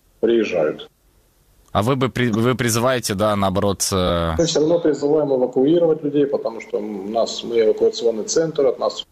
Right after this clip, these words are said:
Speaker 1: ходит эвакуационный поезд раз в четыре дня. М, мы не прекращаем закликати, але у нас є зворотній, скажімо так, напрямок. Тобто люди на-, більше приїжджають, ніж відбувають.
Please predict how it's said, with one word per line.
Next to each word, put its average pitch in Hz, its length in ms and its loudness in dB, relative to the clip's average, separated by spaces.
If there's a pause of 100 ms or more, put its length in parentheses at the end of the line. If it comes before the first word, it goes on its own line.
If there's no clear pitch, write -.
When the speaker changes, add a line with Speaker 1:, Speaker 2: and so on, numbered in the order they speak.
Speaker 1:
ходит 107 320 0
эвакуационный 104 680 2 (460)
поезд 156 300 2
раз 139 140 0
в - 60 -8
четыре 131 280 2
дня. 123 320 0 (640)
М, 98 680 2
мы 135 60 4
не 139 100 2
прекращаем 127 600 0
закликати, 107 580 0
але 107 420 2 (840)
у 92 60 0
нас 139 300 0
є 117 80 2
зворотній, 123 580 0
скажімо 110 420 0
так, - 280 -2
напрямок. 113 480 -2 (720)
Тобто 123 260 0
люди 127 220 2
на-, 120 180 2 (100)
більше 127 420 0
приїжджають, 123 580 2
ніж 113 320 -2
відбувають. 107 560 2